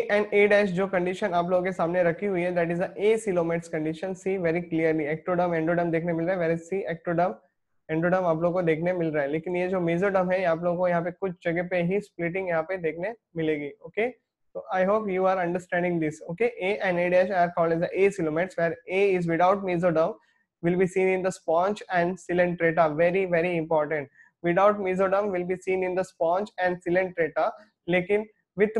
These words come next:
mesoderm अगर आप लोगों को देखने मिलेंगे, जैसे कि ये आपका सेकंड फिगर यहाँ पे दिख रहा है, तो ये आप लोगों का एग्जांपल हो जाता है फ्लैट फॉर्म। So ये डायग्राम्स आप लोग अगर ठीक से कर लोगे, so आपके यहाँ पे डायग्राम बेस्ड क्वेश्चन जो बनते हैं वो क्लियर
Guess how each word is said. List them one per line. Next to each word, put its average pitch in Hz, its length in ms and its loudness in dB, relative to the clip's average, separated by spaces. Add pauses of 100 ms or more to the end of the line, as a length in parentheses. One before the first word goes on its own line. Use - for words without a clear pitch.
mesoderm 196 540 4
अगर 190 220 4
आप 180 160 4
लोगों 180 140 2
को 185 80 2
देखने 170 280 0
मिलेंगे, 175 240 0
जैसे 170 280 -2
कि 175 100 -4
ये 180 80 2
आपका 175 240 2
सेकंड 180 320 -2
फिगर 175 240 0
यहाँ 165 140 2
पे 170 100 -2
दिख 196 180 -2
रहा 175 100 2
है, 170 80 0
तो 175 100 -4
ये 175 160 0
आप 175 220 2
लोगों 175 140 0
का 185 80 0
एग्जांपल 170 480 0
हो 175 80 2
जाता 165 240 0
है 185 80 2
फ्लैट 160 360 0
फॉर्म। 147 160 -4 (400)
So 190 80 2
ये 190 220 4
डायग्राम्स 190 440 2
आप 180 200 2
लोग 185 140 4
अगर 175 220 4
ठीक 175 260 -4
से 185 100 -2
कर 190 220 0
लोगे, 190 300 2
so 202 240 -6
आपके 180 280 0
यहाँ 180 160 2
पे 185 140 -2
डायग्राम 180 360 0
बेस्ड 175 300 -2
क्वेश्चन 170 320 -2
जो 170 120 0
बनते 160 300 -4
हैं 185 160 -2
वो 180 200 -2
क्लियर 175 380 0